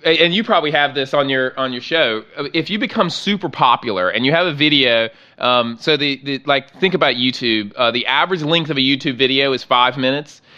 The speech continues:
The average amount of time a user watches a YouTube video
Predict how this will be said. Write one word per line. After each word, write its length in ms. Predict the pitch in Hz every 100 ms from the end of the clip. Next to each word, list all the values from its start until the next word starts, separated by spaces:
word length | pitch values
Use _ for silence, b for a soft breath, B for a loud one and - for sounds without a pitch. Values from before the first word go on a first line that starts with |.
| b -
The 120 | 135
average 280 | 165 196 165
amount 280 | 151 143 139
of 100 | -
time 600 | - 175 185 160 131 131
a 40 |
user 340 | 123 147 135
watches 580 | 117 123 131 151 - 185
a 60 | 180
YouTube 340 | 180 180 190
video 600 | 165 180 180 185 185 185